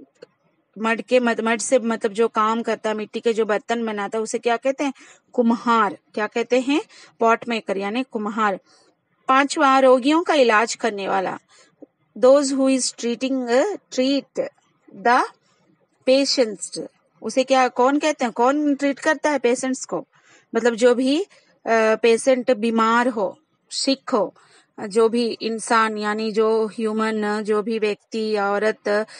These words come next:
man और woman यदि sick हो, उसका इलाज कहाँ होता है? अस्पताल में। अस्पताल में कौन इलाज करता है hospital में? Who is, uh,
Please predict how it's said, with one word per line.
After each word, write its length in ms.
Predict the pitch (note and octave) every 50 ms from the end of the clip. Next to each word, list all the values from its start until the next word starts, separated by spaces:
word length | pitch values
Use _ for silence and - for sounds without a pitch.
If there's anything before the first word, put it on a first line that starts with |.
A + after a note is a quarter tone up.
| - - _ -
man 200 | A3+ A3+ A3+ A3+
और 140 | A3+ A3 A3
woman 360 | G#3+ G#3 G#3+ G#3+ G#3+ A3 A3
यदि 240 | G#3+ G#3 G3+ A3 G#3+
sick 280 | - - A#3+ - -
हो, 80 | - A3
उसका 320 | A#3 A#3 A3+ - - A#3
इलाज 380 | A3+ A3 A3 G#3+ G#3 A3 A3 -
कहाँ 380 | - - A#3 A#3 B3+ B3 C4
होता 200 | C4 C4 B3+ B3
है? 100 | A3 F#3+
अस्पताल 500 | F#3+ F#3 - - G#3 - G#3 G3+ G3+ G3
में। 160 | G3+ G3+ F#3+ - - - - - _
अस्पताल 580 | A#3 G#3+ - - B3+ B3 B3 - C4 C4 C4 C4+
में 140 | C4+ C#4 C4
कौन 260 | - B3 B3 B3+ C4
इलाज 300 | C4+ C#4 C4+ C#4 C#4 -
करता 280 | - C#4 B3+ - C4
है 60 | B3+ B3
hospital 420 | B3 - - B3+ B3 B3+ B3 B3+
में? 320 | B3 B3 A#3+ A#3+ A#3+ B3 - _ _ _ - - - _ _ -
Who 240 | C4 C4+ C4+ C4+ B3+
is, 100 | A3 B3+
uh, 720 | C4+ C4 C4 C4 B3+ B3 B3 A#3+ A#3 A#3 A3+ G#3+ G#3 -